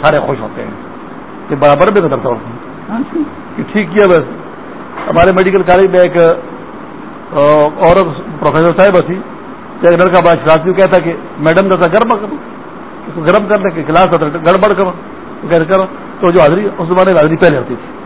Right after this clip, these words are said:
تعداد تھوڑی تھی، جو حاضری لیتے ہوئے کہتی، اس کا نام لیتے کہتے، "یس سر۔" عورت کو کہہ دیتا، "یس سر۔" وہ کہتی، "تم خرمچے دے۔"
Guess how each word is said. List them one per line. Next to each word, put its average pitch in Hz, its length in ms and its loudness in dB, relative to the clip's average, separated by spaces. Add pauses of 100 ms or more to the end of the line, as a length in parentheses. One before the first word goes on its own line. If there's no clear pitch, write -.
(200)
تعداد 151 220 2
تھوڑی 240 260 2
تھی، 135 100 -4 (1500)
جو 156 60 6
حاضری 165 180 6
لیتے 196 240 4
ہوئے 190 180 4
کہتی، 180 100 0 (100)
اس 185 160 -8
کا 165 80 2
نام 185 180 4
لیتے 190 140 4
کہتے، 170 200 0
"یس 165 460 4
سر۔" 170 340 6 (1160)
عورت 180 240 4
کو 165 60 -4
کہہ 165 120 2
دیتا، 151 240 0
"یس 151 260 0
سر۔" 131 140 0 (840)
وہ 180 60 0
کہتی، 170 140 4
"تم 262 220 4
خرمچے 196 320 4
دے۔" 135 60 0